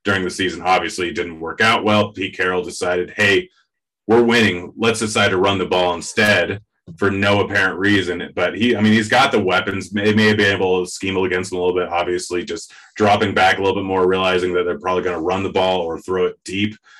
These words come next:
It's changed and more offenses have figured it out. But, I mean, you talk about just pure talent. Russell Wilson's kind of right up there with Mahomes, Rodgers, all those guys. And so twenty to one odds for a guy that's never won the M V P. So you also have the,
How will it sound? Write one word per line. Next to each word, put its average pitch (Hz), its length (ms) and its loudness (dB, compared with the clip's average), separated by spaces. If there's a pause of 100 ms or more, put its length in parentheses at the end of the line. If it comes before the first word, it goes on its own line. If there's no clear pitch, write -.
(200)
It's 90 360 0
changed 92 580 -4
and 92 60 -4
more 90 380 2
offenses 92 480 0
have - 180 -6
figured 90 280 0
it 82 80 -4
out. 104 220 2
But, 90 180 -4 (240)
I 95 60 -6
mean, 104 80 2
you 104 60 0
talk 120 180 4
about 110 180 2
just - 200 -8
pure 98 180 -2
talent. 95 340 0
Russell 98 340 -2
Wilson's 90 380 -4
kind 98 300 -2
of 90 100 -6
right 92 200 0
up - 160 -4
there 90 260 2
with 80 300 -6 (420)
Mahomes, 92 600 -2
Rodgers, 90 720 0
all 95 240 0
those 92 200 0
guys. 80 480 -4 (300)
And 95 140 -2
so 95 400 0 (220)
twenty 127 340 0
to 120 80 6
one 101 300 2
odds 92 340 0
for 87 140 -2
a 85 100 -2
guy 90 220 2
that's 85 280 -8
never 98 240 -2
won 98 180 -2
the 95 80 -2
M 92 100 -2
V 92 80 -4
P. 98 140 0
So - 120 -6
you 92 80 0
also 95 240 0
have 90 280 0
the, 82 220 -6